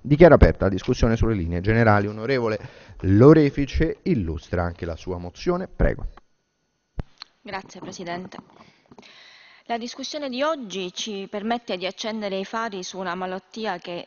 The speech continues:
Speaker 2: tantissimi non conoscono ancora, nonostante i numeri impressionanti e il lavoro che associazioni e liberi cittadini fanno sui territori. Parliamo di endometriosi,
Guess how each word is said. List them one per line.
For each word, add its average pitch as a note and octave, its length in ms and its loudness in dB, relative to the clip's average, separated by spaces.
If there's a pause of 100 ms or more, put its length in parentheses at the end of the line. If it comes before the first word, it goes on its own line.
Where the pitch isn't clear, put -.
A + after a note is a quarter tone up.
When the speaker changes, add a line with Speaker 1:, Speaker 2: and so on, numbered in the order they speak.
Speaker 2:
tantissimi G3 640 -12
non F3+ 160 -12
conoscono F3 500 -10
ancora, E3+ 480 -6 (360)
nonostante A3 580 -6
i G#3 80 -8
numeri G#3 320 -6
impressionanti G#3+ 880 -8
e F3+ 60 -6
il F3+ 80 -8
lavoro F#3 400 -6
che F#3 80 -12
associazioni G3+ 800 -10
e - 20 -8
liberi F3+ 460 -10
cittadini F3+ 600 -10
fanno F3+ 320 -10
sui F3 200 -14
territori. D#3+ 600 -12 (760)
Parliamo C4 400 -4
di G#3+ 80 -4
endometriosi, F#3+ 840 -6